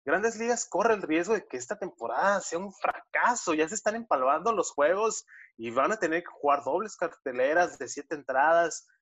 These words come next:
Eh, se está volviendo cada vez más difícil por situaciones como esta, que no se respetan los protocolos. La verdad,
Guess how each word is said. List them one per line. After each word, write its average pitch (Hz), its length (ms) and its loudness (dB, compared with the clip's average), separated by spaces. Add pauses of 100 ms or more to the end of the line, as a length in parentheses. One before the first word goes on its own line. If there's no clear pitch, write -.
(140)
Eh, 123 320 -8
se - 140 -12
está 156 180 -4
volviendo 180 380 -4
cada 190 240 -4
vez 185 160 -6
más 175 180 -4
difícil 151 580 -10 (360)
por 143 160 0
situaciones 180 480 -4
como 139 300 -4
esta, 202 320 -4
que 143 80 -8
no 165 140 -6
se 196 140 -6
respetan 190 560 -6
los 160 140 -8
protocolos. 123 640 -4
La 120 120 -8
verdad, 151 380 -2